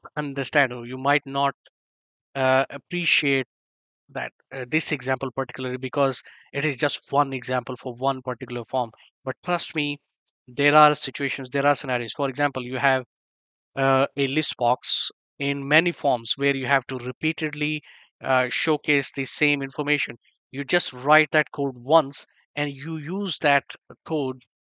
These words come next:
in lots of, uh, r-, list boxes in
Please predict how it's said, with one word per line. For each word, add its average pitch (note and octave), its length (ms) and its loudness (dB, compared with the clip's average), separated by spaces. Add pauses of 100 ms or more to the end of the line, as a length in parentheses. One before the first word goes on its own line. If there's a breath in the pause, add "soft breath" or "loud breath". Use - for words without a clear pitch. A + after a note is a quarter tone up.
(160)
in C#3 560 0 (220)
lots C3+ 540 0
of, C3+ 140 2 (420)
uh, A#2 420 -6
r-, C3 280 -10
list C3+ 280 -4
boxes B2+ 420 -6
in A#2 300 -12